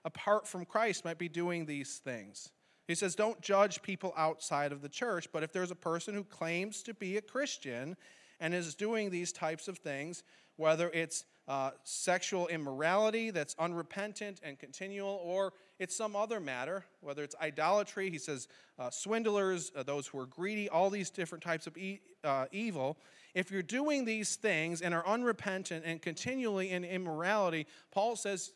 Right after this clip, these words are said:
the church has to do something about that. Paul goes even so far as to say, "Don't associate with people who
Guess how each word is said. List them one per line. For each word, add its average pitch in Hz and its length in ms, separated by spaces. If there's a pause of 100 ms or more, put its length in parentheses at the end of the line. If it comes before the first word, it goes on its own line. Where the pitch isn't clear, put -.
(140)
the 170 80
church 226 280
has 160 220
to 196 100
do 247 180
something 143 540 (300)
about 135 360
that. 101 180 (840)
Paul 226 240
goes 220 340
even 202 380
so 202 220
far 180 260
as 175 80
to 175 80
say, 180 180
"Don't 196 300
associate 190 800
with 180 140
people 202 300
who 196 120